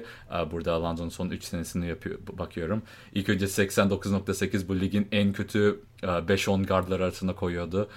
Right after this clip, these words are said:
Sonra doksan yedi nokta yedi, bunu, bu da en kötü on beş yirmiye koyuyordu. Şimdi böyle, eee, gelişiyor her sene. Curry'yi konuşmayı unutma abi Lena.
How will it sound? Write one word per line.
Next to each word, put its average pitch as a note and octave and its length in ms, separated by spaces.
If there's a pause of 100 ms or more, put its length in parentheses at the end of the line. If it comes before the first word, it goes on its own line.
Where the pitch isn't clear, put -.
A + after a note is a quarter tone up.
(140)
Sonra G2+ 280
doksan F#2+ 360
yedi G2 220 (340)
nokta F#2+ 280
yedi, F#2 280
bunu, F#2+ 300
bu F#2 100
da F#2+ 200 (400)
en G2 180
kötü G2 480
on F#2 200
beş F#2 180
yirmiye F#2 280
koyuyordu. G2 460 (240)
Şimdi G2 320
böyle, A2 380 (360)
eee, E2+ 420 (260)
gelişiyor F#2 580
her D#2+ 160
sene. E2+ 300 (1400)
Curry'yi G3 300
konuşmayı G3 500
unutma E3+ 440
abi C3+ 240
Lena. B2+ 400